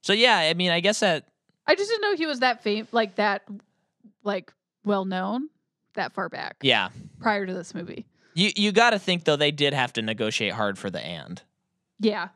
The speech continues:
Speaker 2: I would think so, too.
Speaker 1: Because it, they were probably like, I guess it is a very and performance, though, because he does come
Speaker 2: Mm-hmm.
Speaker 1: back at the end and he is, he is the villain, kind of.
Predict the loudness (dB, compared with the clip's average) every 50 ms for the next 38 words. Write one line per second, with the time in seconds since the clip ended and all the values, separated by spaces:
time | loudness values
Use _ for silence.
0 | _ -4 -2 -2 -2 -2 -4 -4 -8 -6 -6 -2 2 2 2 4 4 2 2 2
1 | 0 -2 0 0 -2 0 2 2 2 2 2 0 2 2 2 4 4 2 2 2
2 | 2 0 0 -4 -8 -20 -20 _ _ _ _ _ _ _ _ _ _ _ _ _
3 | _ _ _ _ _ _ _ -4 -4 0 0 0 0 2 2 4 4 4 4 2
4 | 0 2 2 2 0 0 0 -2 -2 -2 -2 -2 -4 -6 -8 -10 -10 -8 -4 -4
5 | -2 -2 -2 -4 -6 -6 -8 -6 -4 -4 -4 -4 -4 -6 -6 -6 -4 -6 -4 -4
6 | -2 0 0 2 0 0 -2 -2 -2 0 2 2 2 0 -2 -6 -8 -6 -2 -2
7 | -2 -2 -2 -4 -6 -6 -6 -6 -4 -4 -4 -2 -2 -4 -4 -4 -6 -8 -8 -10
8 | _ _ _ _ _ _ _ -18 -10 -6 -2 2 2 2 2 2 0 -2 -2 0
9 | 2 0 0 0 -4 -6 -8 -8 -8 -8 -8 -8 -6 -6 -6 -6 -6 -8 -8 -12